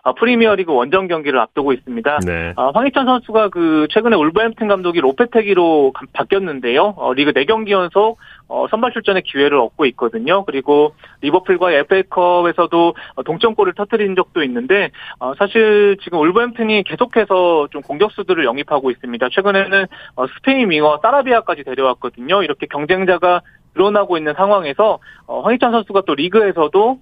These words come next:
Speaker 1: 어, 골이 좀 필요한 시점입니다.
Speaker 2: 네. 이탈리아 나폴리의 김민재 선수는,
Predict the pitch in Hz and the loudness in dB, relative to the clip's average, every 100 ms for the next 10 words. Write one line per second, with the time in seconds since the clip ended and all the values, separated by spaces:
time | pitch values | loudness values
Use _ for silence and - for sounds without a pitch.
0 | - 123 123 240 254 196 202 135 131 127 | -10 -10 -6 -2 2 0 0 -2 -2 -4
1 | 123 - 214 160 - - 175 110 95 95 | -6 0 2 0 -2 -6 -6 -6 -10 -6
2 | 92 76 - - - - 139 175 175 151 | -6 -8 -18 -20 -20 -10 -4 0 0 0
3 | 135 165 160 143 - 147 156 147 160 143 | 0 0 0 -2 -4 -2 0 0 -2 -2
4 | 147 190 | -2 -4